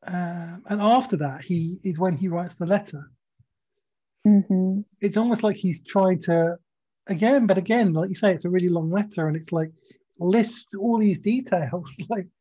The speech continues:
Speaker 1: it's almost like he's trying to explain himself, um,
Speaker 2: <laughs>
Speaker 1: and, or, like, all the things, 'cause I don't, I think she,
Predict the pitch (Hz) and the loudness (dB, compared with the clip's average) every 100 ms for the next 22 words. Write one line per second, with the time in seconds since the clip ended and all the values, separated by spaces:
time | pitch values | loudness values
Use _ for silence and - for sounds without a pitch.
0 | _ - _ - 214 254 262 - 214 - | _ -20 _ -6 0 2 2 2 0 0
1 | 226 220 208 196 196 - 196 220 190 175 | 2 2 4 2 0 -2 2 4 2 0
2 | - 135 135 - _ _ _ - 160 160 | -2 -8 -8 -16 _ _ _ -8 -4 0
3 | 156 151 151 151 151 _ - 285 294 302 | 0 -2 -2 -6 -8 _ 2 6 6 6
4 | 302 - - - 190 196 - 226 202 202 | 2 2 -8 -2 0 0 0 4 6 4
5 | 202 247 269 240 254 233 - 208 - _ | 2 0 2 2 0 -2 -2 -6 -6 _
6 | - 233 233 311 285 233 - 339 247 - | -2 -2 2 0 2 -2 0 -2 -2 2
7 | 285 262 233 | 4 4 2